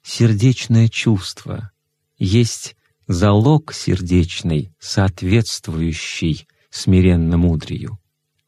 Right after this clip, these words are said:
По мере упражнения в смиренно-мудрии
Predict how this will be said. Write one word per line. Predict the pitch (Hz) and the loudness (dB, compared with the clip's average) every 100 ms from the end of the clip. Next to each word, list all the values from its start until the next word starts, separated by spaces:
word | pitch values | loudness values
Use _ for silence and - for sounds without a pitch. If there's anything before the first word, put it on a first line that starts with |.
| _ _ _ | _ _ _
По | - | -2
мере | 98 110 104 | 2 4 4
упражнения | 95 101 104 98 110 104 98 95 92 _ | 2 2 2 4 4 6 4 2 0 _
в | - | -12
смиренно-мудрии | - - 104 98 92 87 92 135 131 92 92 76 73 92 | 0 2 4 4 4 4 4 4 2 0 0 0 -2 -6